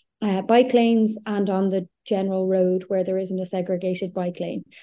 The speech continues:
And what we really want to see is more and more segregated bike lanes for the benefit of all cyclists and users of scooters. And that's the safest way to use any of these kind of light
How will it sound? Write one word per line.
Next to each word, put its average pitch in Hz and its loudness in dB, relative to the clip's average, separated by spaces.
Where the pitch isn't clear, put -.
And 208 0
what 220 4
we 233 6
really 247 8
want 208 4
to 185 -8
see 190 4
is 185 0
more 196 4
and 185 4
more 180 2
segregated 180 0
bike 180 -4
lanes 180 -4
for - -4
the 190 0
benefit 185 0
of 175 -2
all 180 0
cyclists 180 -6
and 180 0
users 180 2
of 175 -4
scooters. - -4
And 190 2
that's 190 -2
the 202 -2
safest 196 0
way 180 2
to 180 -6
use 185 0
any 185 0
of 175 -6
these 185 -6
kind 202 -4
of 180 -8
light 185 0